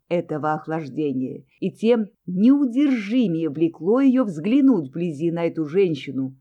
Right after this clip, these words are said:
Она пошла тем самым чувством болезненного наслаждения, с которым надавливаешь себе больной зуб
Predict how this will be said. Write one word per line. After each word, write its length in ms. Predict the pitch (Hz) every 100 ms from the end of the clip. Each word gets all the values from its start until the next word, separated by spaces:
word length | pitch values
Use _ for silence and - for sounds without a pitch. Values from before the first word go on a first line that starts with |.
| -
Она 220 | 180 226
пошла 560 | 226 202 214 214 202 - _
тем 240 | 233 202
самым 500 | - 214 196 180 180
чувством 640 | - 220 208 - 185 165 -
болезненного 1040 | 151 165 202 190 202 190 143 156 160 156 165
наслаждения, 1120 | 165 160 175 175 160 180 254 226 160 151 135 _ _
с 100 | _
которым 680 | - 185 185 185 175 143 - _ _ -
надавливаешь 960 | 214 190 214 165 147 135 147 147 131
себе 300 | - 175 175
больной 360 | 160 160 165 170
зуб 340 | 160 262 254